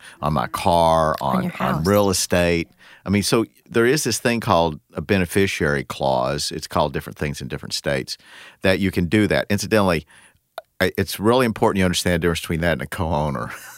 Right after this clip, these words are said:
Speaker 2: Yes,
Speaker 1: And
Speaker 2: we'll
Speaker 1: so
Speaker 2: get, we'll get to that
Speaker 1: you're
Speaker 2: too,
Speaker 1: gonna get
Speaker 2: yeah.
Speaker 1: to that. Okay. So if you do that as a strategy, it doesn't mean that you shouldn't have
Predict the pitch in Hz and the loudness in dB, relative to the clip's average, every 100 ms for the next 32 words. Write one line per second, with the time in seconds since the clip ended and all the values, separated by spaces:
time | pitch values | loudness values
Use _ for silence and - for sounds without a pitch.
0 | - - 202 - - - 208 202 208 202 | -14 -4 -2 -2 -4 0 2 2 0 0
1 | 202 190 - 165 - 127 123 113 107 - | 2 0 -2 -4 2 4 4 4 2 2
2 | 92 78 - 101 - 73 - - - - | 2 2 2 0 0 -2 -4 -18 -20 -20
3 | - - - 123 110 92 _ - - - | -14 -4 2 4 2 -2 _ -20 -20 -20
4 | _ - 143 - 127 92 170 190 143 110 | _ -2 -2 0 -2 2 2 4 4 4
5 | 98 92 87 - 107 117 117 98 - 85 | 2 0 -2 0 2 4 4 2 0 -2
6 | 73 - _ _ - 110 - - - 127 | -4 -8 _ _ 0 0 0 -4 0 2
7 | 147 151 123 135 120 104 98 95 - - | 2 0 0 0 2 2 0 -2 -2 0
8 | 117 107 98 95 87 82 80 - | 2 2 0 2 2 2 0 -6